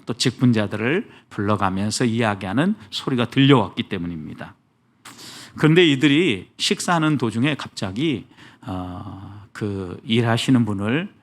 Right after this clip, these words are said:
어, 부르더니 에어컨을 꺼달라는 겁니다. 그날도 오늘처럼 이렇게 좀 후덥지근하고,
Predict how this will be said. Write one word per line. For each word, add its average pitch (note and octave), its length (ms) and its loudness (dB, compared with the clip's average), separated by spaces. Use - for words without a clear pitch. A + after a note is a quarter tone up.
어, E2 260 -10
부르더니 G#2 680 -4
에어컨을 A#2 440 -4
꺼달라는 C3 540 -4
겁니다. E2+ 520 -14
그날도 C#3 400 4
오늘처럼 C3+ 540 6
이렇게 B2 180 0
좀 B2+ 200 0
후덥지근하고, B2 1160 -2